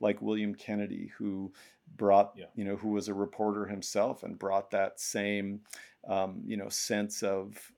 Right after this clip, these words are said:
Speaker 1: of compassion, I think, to Ironweed and to, you know, Billy Phelan's Greatest Game, some books you and I have talked about.
Speaker 2: Yeah,
Speaker 1: And,
Speaker 2: yeah,
Speaker 1: uh,
Speaker 2: absolutely.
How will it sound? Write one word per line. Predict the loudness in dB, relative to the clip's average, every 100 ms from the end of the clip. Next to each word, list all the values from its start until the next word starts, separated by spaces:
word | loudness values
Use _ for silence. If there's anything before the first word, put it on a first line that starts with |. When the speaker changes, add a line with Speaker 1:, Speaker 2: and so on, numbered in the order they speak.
| -6
Speaker 1:
of | -4 -4 -8 -18 -20 _ _ -14
compassion, | -10 -6 0 0 0 -4 -6
I | -8
think, | -6 -8 -6
to | -10
Ironweed | -6 -4 -4 -6 -8 -8 -8 -10
and | -12 -14
to, | -12 -12 -12 -16 -20 -20 -16
you | -14
know, | -8
Billy | -8 -8
Phelan's | -6 -4 -4 -6 -10
Greatest | -8 -8 -10 -8
Game, | -8 -6
some | -10 -8
books | -8 -6 -6
you | -6
and |
I | -4
have | -6
talked | -4 -6 -6
about. | -6 -2 -2
Speaker 2:
Yeah, | -2 -6
Speaker 1:
And, | -14 -14 -4
Speaker 2:
yeah, | -4 -4 _ _ -12
Speaker 1:
uh, | -4
Speaker 2:
absolutely. | -4 0 2 2 2